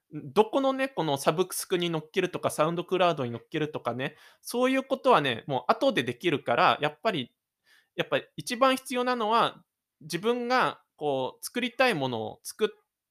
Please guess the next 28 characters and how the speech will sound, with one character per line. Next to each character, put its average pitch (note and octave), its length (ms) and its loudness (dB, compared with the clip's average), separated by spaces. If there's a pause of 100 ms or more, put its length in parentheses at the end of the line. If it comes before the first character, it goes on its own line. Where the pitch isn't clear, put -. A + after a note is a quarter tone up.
(760)
作 - 220 2
っ - 300 -6
て A#3 260 0
作 - 200 -6
り A#3 140 -6
切 B3+ 140 -6
る D#3+ 80 0
こ - 160 -12
と A#2 120 -12
っ - 120 -20
て - 80 -10
い A#2+ 40 -6
う - 20 -8
の A2 100 -8
が A2+ 100 -4
や A2+ 60 -4
っ - 80 -16
ぱ A#2 160 -2 (200)
一 D3+ 220 -6
番 D3 200 2
必 - 240 -10
要 D#3+ 120 0
だ D#3 100 0
と D#3 120 0
思 D3 160 0
う D3+ 60 -14
か E3 100 -2
ら、 E3 240 4